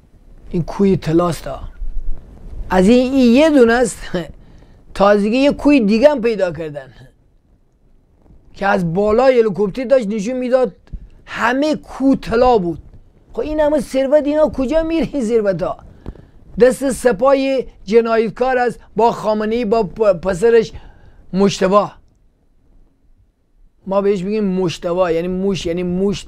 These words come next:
دوای موش. <laughs> مجتبی نه،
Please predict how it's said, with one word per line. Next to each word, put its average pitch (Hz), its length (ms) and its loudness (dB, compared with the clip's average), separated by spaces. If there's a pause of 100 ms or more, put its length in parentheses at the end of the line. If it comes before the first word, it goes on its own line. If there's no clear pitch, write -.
(100)
دوای 185 380 4
موش. 170 380 -10 (800)
<laughs> - 840 -20
مجتبی 175 580 -2
نه، 165 220 -4